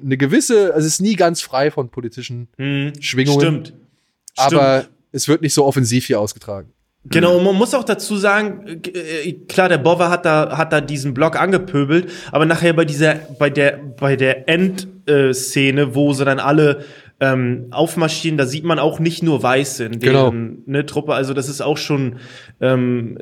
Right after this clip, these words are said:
Speaker 2: ja, Diversität ist da auch schon vorhanden, aber ja, natürlich, jetzt wo du's sagst, sch-, das stimmt schon, das stimmt schon.
Speaker 3: Hm.
Speaker 2: Ne?
Speaker 3: Gab ja auch, weil du gerade diese Aktion mit dieser orangenen Jacke, also das habe ich auch noch auf Wikipedia gelesen, aber im Januar zweitausendachtzehn haben wohl auch während F C Köln, Borussia Mönchengladbach sich auch drei Kölner Fans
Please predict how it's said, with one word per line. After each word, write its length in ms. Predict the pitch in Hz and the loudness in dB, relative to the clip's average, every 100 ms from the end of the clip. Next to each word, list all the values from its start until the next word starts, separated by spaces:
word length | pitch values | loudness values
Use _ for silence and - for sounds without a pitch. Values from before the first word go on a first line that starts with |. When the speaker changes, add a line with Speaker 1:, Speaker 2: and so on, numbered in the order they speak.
| - | -8
Speaker 2:
ja, 220 | 139 127 | 0 0
Diversität 580 | 120 135 151 156 156 165 | 2 2 2 2 2 0
ist 200 | 160 - | 0 2
da 80 | 147 | 4
auch 180 | 139 143 | 4 0
schon 580 | - 131 123 120 113 | -2 -2 -2 -4 -8
vorhanden, 480 | 120 - 131 135 127 | -8 -2 0 0 2
aber 140 | 131 139 | 2 4
ja, 260 | 131 135 | 4 4
natürlich, 440 | 139 135 151 135 139 | 2 0 0 0 -2
jetzt 180 | 135 | -4
wo 60 | 143 | -4
du's 180 | 139 - | -4 0
sagst, 380 | 135 135 - 123 | 0 -2 -8 -12
sch-, 340 | 117 - 123 131 120 | -12 -12 -14 -16 -10
das 180 | 123 | -10
stimmt 280 | - 123 113 | -6 -6 -6
schon, 300 | - 107 104 - | -8 -10 -12 -16
das 140 | - | -12
stimmt 240 | - 110 | -8 -10
schon. 240 | - 110 107 _ | -10 -14 -16 _
Speaker 3:
Hm. 280 | 101 92 95 - | -8 -8 -12 -12
Speaker 2:
Ne? 140 | 107 110 - | -10 -10 -4
Speaker 3:
Gab 240 | 110 113 | -4 0
ja 60 | 127 | 2
auch, 140 | 110 | 2
weil 120 | 113 101 | 2 2
du 100 | 107 | 0
gerade 320 | 127 117 117 | 0 0 0
diese 320 | 120 117 113 | 0 0 0
Aktion 380 | 113 - 131 135 | -2 -2 0 0
mit 80 | 120 | 0
dieser 160 | 117 | 2
orangenen 460 | 104 113 120 117 110 | 2 2 2 0 2
Jacke, 260 | 113 131 | 2 2
also 160 | 113 104 | 0 0
das 80 | 107 | 0
habe 140 | 127 | 2
ich 60 | 123 | 4
auch 100 | 127 | 4
noch 100 | 127 | 2
auf 40 | 110 | 2
Wikipedia 560 | 113 107 - 131 151 | -2 -4 -2 0 0
gelesen, 380 | 143 143 156 151 | 0 0 0 0
aber 160 | 127 123 | 2 2
im 60 | |
Januar 320 | 120 127 135 | 2 4 2
zweitausendachtzehn 840 | 131 131 127 123 117 120 - 190 160 | 2 2 2 0 -4 -6 -2 -2 0
haben 180 | 151 143 | 0 0
wohl 100 | 110 | 0
auch 240 | 147 147 | 0 2
während 180 | 139 120 | 2 2
F 160 | 127 123 | 0 0
C 140 | 127 | -2
Köln, 260 | 123 131 135 | 2 0 0
Borussia 380 | 127 131 131 | 0 2 2
Mönchengladbach 680 | 123 123 120 104 127 127 151 | 0 -2 -4 -2 -2 0 -4
sich 200 | - 117 | -2 0
auch 120 | 131 | 0
drei 180 | 127 127 | 2 0
Kölner 340 | - 120 120 104 | 2 2 2 2
Fans 440 | 110 131 180 | 2 2 0